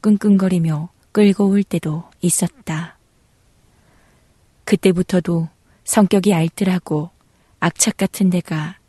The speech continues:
있었던 것 같다. 우리 집 일 층에는 피아노가 있었는데 어머니가 학교 시절 배운 실력으로 나에게 피아노를 열심히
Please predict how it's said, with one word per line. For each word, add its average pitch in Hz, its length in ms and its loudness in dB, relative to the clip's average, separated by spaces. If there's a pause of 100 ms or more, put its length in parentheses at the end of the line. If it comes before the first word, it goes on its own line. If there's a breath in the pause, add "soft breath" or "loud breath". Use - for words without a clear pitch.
있었던 180 440 -2
것 - 140 -8
같다. 160 600 -10 (2750 soft breath)
우리 196 220 6
집 208 160 0
일 214 120 4
층에는 185 640 2
피아노가 202 500 2
있었는데 175 840 -2 (640)
어머니가 175 480 4
학교 202 300 0
시절 185 320 0
배운 180 260 2
실력으로 170 680 -2 (480 soft breath)
나에게 160 420 0
피아노를 165 680 0 (320 soft breath)
열심히 180 640 4